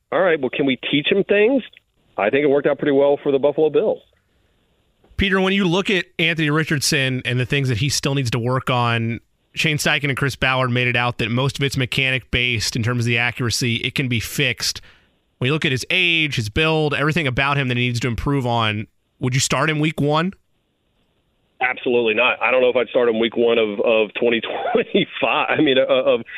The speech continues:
Speaker 1: of, of the next year. I mean, again, I think the thing that he needs, and even Ballard had talked about it, and even Irsay has talked about it, he needs reps, right? You, you need, you need an opportunity. It's like a golfer.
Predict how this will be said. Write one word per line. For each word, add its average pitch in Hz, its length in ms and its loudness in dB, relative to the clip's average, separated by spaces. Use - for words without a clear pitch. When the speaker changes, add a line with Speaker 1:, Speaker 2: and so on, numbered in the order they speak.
Speaker 1:
of, 127 180 2
of 120 220 0
the 113 100 2
next 120 360 0
year. 90 300 -2
I 110 80 0
mean, 120 200 2
again, 123 400 2
I 120 80 0
think 147 300 0
the 135 120 0
thing 147 260 0
that 123 100 2
he 131 240 0
needs, 120 540 2
and 117 100 2
even 117 240 0
Ballard 123 320 2
had 120 160 -2
talked 113 280 -2
about 104 280 2
it, 135 40 2
and 143 80 2
even 110 180 0
Irsay 127 320 0
has 95 80 0
talked - 240 -2
about 98 180 2
it, 98 100 2
he 131 60 2
needs 170 240 0
reps, 127 380 0
right? 120 300 2
You, 127 240 0
you 135 200 2
need, 131 640 2
you 123 180 4
need 131 260 4
an 123 80 4
opportunity. 135 500 2
It's 101 120 0
like 135 180 2
a 117 60 0
golfer. 117 680 0